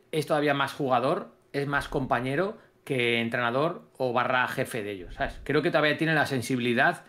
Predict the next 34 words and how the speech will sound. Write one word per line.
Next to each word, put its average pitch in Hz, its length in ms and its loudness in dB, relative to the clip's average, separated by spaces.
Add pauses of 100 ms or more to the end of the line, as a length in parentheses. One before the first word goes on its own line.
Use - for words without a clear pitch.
(260)
del, 120 640 0
del 131 140 0
futbolista, 135 720 -2 (260)
más 131 200 0
que, 139 120 -2
por 131 140 -2
así 127 200 0
decir, 143 480 0 (320)
eh, 123 280 0
la 120 100 2
mano 131 360 2
dura 147 420 4
o 135 120 4
el 123 80 2
pragmatismo 123 640 -2
del, 131 220 -2
del 117 140 -2
entrenador. 101 480 -8
Entonces 117 280 -4
yo 139 200 2
creo, 156 520 2
yo 139 200 2
creo 143 340 0 (380)
que 117 360 0
ha 123 80 2
demostrado 139 440 2
que 113 80 -2
sabe 127 220 0
tratar 131 300 0
con 127 120 -2
este 123 160 -4
tipo 127 200 -2
de 131 100 -2
perfiles 165 600 0